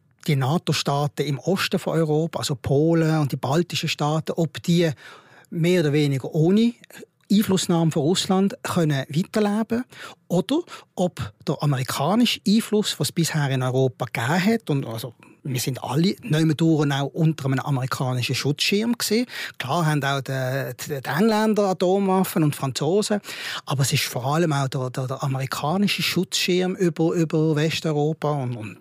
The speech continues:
natürlich auch über Polen, Baltikum gewesen, wo uns von dieser Einflussnahme durch Russland nicht ganz geschützt hat. Es hat trotzdem immer, äh, Druckversuche gegeben, also Druckversuche über die Erdgaslieferung an, nach Deutschland.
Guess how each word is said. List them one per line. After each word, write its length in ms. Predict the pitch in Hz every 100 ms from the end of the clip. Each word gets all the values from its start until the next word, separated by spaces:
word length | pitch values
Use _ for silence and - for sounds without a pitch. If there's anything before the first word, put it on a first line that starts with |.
| - -
natürlich 340 | 120 147 147
auch 100 | 143
über 180 | 151 160
Polen, 560 | - 151 147 160 156 156 -
Baltikum 760 | 147 127 139 160 165 - 151 151
gewesen, 340 | - 147 147 - - - -
wo 120 | 143
uns 420 | 151 180 165 -
von 160 | - 151
dieser 360 | 151 143 143 - _ 202
Einflussnahme 680 | 240 - 196 196 170 165
durch 240 | 156 131 156
Russland 640 | 165 - 151 135 135 - - _ _ -
nicht 280 | 175 180 -
ganz 360 | - 147 294 -
geschützt 440 | - 262 - -
hat. 140 | 330 -
Es 180 | 135 120
hat 120 | 131 -
trotzdem 420 | 127 120 - 202
immer, 640 | 208 214 214 214 196 190 190
äh, 60 | - - -
Druckversuche 600 | 170 202 - 196 214 208
gegeben, 500 | 208 - 190 214 233
also 300 | 220 123 127 -
Druckversuche 600 | 151 151 127 139 131 139
über 100 | 139
die 100 | 151
Erdgaslieferung 1000 | 165 180 - 170 170 165 156 165 165 156
an, 180 | 151 151
nach 140 | 156 -
Deutschland. 500 | 160 - 139 147